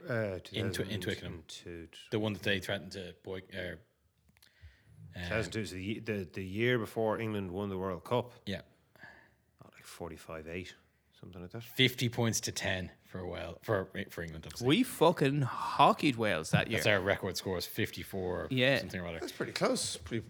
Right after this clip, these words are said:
Speaker 1: pleased with that. So what was the England team?
Speaker 2: England team.
Speaker 1: Uh, Jason Leonard,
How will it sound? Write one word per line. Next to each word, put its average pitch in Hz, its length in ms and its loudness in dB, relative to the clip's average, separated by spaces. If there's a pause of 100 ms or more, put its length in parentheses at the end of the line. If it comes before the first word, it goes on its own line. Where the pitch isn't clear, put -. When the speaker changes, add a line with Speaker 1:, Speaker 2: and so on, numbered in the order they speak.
(120)
Speaker 1:
pleased 196 240 2
with - 100 -10
that. 110 240 -4 (840)
So - 160 -2
what 135 140 10
was 131 100 6
the 135 80 10
England 160 220 8
team? 110 440 6
Speaker 2:
England 117 260 6
team. 107 140 4
Speaker 1:
Uh, 104 440 4 (200)
Jason 139 600 4
Leonard, 101 460 2